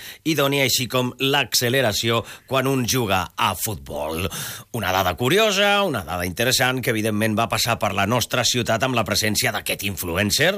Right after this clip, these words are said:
un dels més importants a Espanya, segur, a nivell mundial fins i tot es podria dir, i la presència d'un jugador professional de ni més ni menys que el Futbol Club Barcelona. Dies enrere,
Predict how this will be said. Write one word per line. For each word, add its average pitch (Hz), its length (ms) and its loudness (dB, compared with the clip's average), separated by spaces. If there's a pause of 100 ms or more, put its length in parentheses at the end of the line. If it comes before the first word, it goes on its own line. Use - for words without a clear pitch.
(180)
un 101 160 -6
dels 87 240 -6
més 101 160 0
importants 95 640 -2
a - 320 -2
Espanya, 185 400 0
segur, 196 300 2 (260)
a - 160 -10
nivell 113 240 0
mundial 101 400 0
fins 107 240 -2
i 101 80 0
tot 107 160 0
es - 80 -2
podria 113 400 2
dir, 147 220 2 (260)
i 98 80 -2
la 95 80 0
presència 120 480 0
d'un 110 160 -2
jugador 104 480 2
professional 127 640 0
de 98 240 2
ni 98 80 0
més 107 160 2
ni 101 80 -2
menys 101 240 0
que 110 80 -2
el 101 80 0
Futbol 95 320 -2
Club 95 240 -4
Barcelona. 87 460 -2 (260)
Dies 196 240 2
enrere, 208 400 2